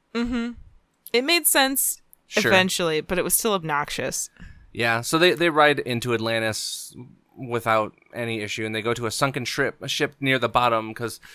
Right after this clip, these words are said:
Speaker 2: none of the nobles will go down here because it's dirty.
Speaker 1: Yeah, I guess.
Speaker 2: And there's an air bubble in there, uh, 'cause apparently only nobles can s-, breathe air or something.
Speaker 1: Air and water.
Speaker 2: Yeah.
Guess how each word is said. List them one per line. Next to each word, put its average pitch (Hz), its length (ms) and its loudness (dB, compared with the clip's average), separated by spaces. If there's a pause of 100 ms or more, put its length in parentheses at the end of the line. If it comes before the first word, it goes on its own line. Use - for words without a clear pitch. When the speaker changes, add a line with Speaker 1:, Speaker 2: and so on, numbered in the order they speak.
(220)
Speaker 2:
none 170 160 6
of 156 80 4
the 139 80 4
nobles 139 380 4
will 123 100 0
go 120 160 4
down 120 180 2
here 131 200 2
because 123 320 -4
it's 107 180 -6
dirty. 110 880 0
Speaker 1:
Yeah, 175 680 6
I 170 100 -2
guess. 156 640 -2 (260)
Speaker 2:
And 135 80 0
there's 135 140 6
an 127 60 -2
air 117 200 2
bubble 143 320 4
in 160 80 -4
there, 160 420 -2
uh, 117 160 0
'cause 110 140 -6
apparently 123 400 -2
only 120 480 -6
nobles 120 480 -4
can 135 220 -4
s-, 135 140 -8
breathe 131 420 -4
air 135 420 0
or 143 60 -6
something. 147 340 0
Speaker 1:
Air 190 180 6
and 185 280 0
water. 170 440 -2
Speaker 2:
Yeah. 113 220 0